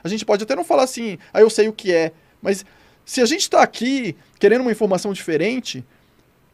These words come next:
é porque a gente quer fazer diferente. Se a gente quer fazer diferente,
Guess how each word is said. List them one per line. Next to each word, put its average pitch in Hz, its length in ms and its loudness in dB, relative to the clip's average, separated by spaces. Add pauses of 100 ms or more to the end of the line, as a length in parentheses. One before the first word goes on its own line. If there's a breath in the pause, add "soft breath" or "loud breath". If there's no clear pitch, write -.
(220)
é 202 80 2
porque - 120 -2
a 208 40 4
gente 226 180 -6
quer 247 140 -2
fazer 185 240 -4
diferente. 117 600 -10 (580)
Se - 120 -4
a 214 60 2
gente 294 180 -6
quer 254 160 2
fazer 185 220 -2
diferente, 180 520 -8